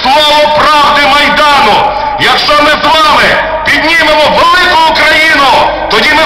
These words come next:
зможемо розхитати той човен бандитської,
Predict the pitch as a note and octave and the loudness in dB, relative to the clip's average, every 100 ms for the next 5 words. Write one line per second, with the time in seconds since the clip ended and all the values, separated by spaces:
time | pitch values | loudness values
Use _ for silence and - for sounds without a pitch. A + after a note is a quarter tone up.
0 | D#4 D#4+ - D#4+ - A3 D4 A3 G#3+ D#4+ | 0 -2 0 0 0 0 0 0 -2 -2
1 | F#4 E4+ D#4 D4+ D#4 D4+ - D4+ E4 C#4 | 0 0 0 0 -2 -2 -2 -2 0 0
2 | C4 C#4 - - - C4 C#4+ C#4+ D#4+ D4+ | 0 0 -2 -4 -4 0 0 0 0 -2
3 | - C#4+ C4 B3 - - | -2 -2 0 0 0 -2